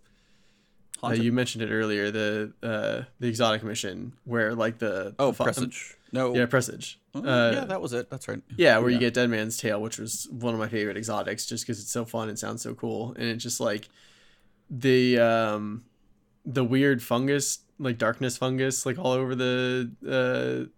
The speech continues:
Speaker 1: the ship. And it's just, like, it's intriguing and dark. And then, like, the whole season with the, the Crown of Sorrows and trying to learn more about what, like, what he was doing with it and stuff like that.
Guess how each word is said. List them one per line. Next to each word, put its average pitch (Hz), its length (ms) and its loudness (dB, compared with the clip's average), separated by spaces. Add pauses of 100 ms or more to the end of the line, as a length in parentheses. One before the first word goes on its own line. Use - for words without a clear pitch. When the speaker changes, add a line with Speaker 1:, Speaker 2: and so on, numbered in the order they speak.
(540)
Speaker 1:
the 131 120 0
ship. 127 360 0
And 117 160 -2
it's 113 100 -4
just, - 120 -6
like, 117 120 -4
it's - 340 -6
intriguing 127 840 0
and 110 260 -4
dark. 117 480 2 (560)
And 120 200 2
then, 120 140 4
like, 107 300 2
the 120 80 -4
whole 117 120 2
season 123 640 2
with 113 160 -4
the, 104 340 0
the 117 100 -8
Crown 117 280 2
of 104 80 -8
Sorrows 127 580 4
and 110 100 -2
trying 110 220 -2
to 110 60 -4
learn 117 300 0
more 113 280 0
about 113 240 4
what, 113 160 -6
like, 117 180 -2 (120)
what 110 220 0
he 113 140 0
was 90 180 -6
doing 123 340 0
with 123 160 0
it 123 160 4
and 120 120 -2
stuff 123 220 -2
like 120 140 -4
that. 117 300 2